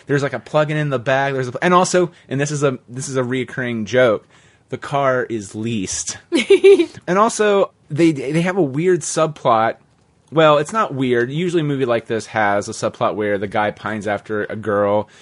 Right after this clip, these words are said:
Speaker 1: and either the girl, now this is an old school reference. Have you seen, do you remember War Games?
Speaker 2: No.
Speaker 1: Okay.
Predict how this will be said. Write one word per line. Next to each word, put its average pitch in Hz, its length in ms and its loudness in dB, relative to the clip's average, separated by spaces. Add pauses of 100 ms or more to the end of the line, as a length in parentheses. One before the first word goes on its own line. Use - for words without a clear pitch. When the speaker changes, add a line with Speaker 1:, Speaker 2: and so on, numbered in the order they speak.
(240)
Speaker 1:
and 120 100 -4
either 127 200 -2
the 107 100 -6
girl, 143 540 4 (400)
now 123 140 -2
this 131 180 -4
is 127 140 -6
an 117 80 -4
old 131 180 0
school 127 160 -4
reference. 107 320 -4
Have 120 100 -4
you 123 120 -4
seen, 123 360 -10
do 117 60 -10
you 120 80 -4
remember 117 240 -2
War 104 240 0
Games? 104 560 -6 (100)
Speaker 2:
No. - 320 -20 (400)
Speaker 1:
Okay. 98 380 -4